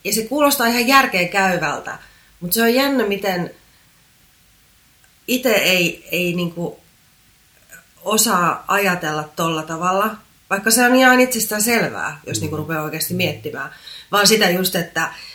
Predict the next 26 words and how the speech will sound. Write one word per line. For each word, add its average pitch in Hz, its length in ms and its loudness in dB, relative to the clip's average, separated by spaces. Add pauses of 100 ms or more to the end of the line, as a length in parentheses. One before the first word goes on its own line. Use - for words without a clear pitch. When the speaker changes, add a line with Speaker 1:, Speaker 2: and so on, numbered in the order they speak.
Speaker 1:
se 202 120 0
on 180 80 2
sitä 170 420 -2 (1120)
pressaamista 190 840 2
ja 165 100 -4
sitä, 175 280 -2
niin 170 200 -6
kuin, 147 140 -8
että, 139 420 -6
"Aa, 233 260 4
mulla 220 200 4
on 196 80 -2
tekniikka 196 540 -4
hukassa 185 480 0
ja - 300 2
ei 226 240 4
mä 220 100 2
en 208 80 -2
pääse 202 280 2
tarpeeksi 190 520 -2
korkealle 185 600 0
ja 170 100 -2
mä 214 200 2
en 202 160 -2
laula 196 220 2
tarpeeksi 185 680 -4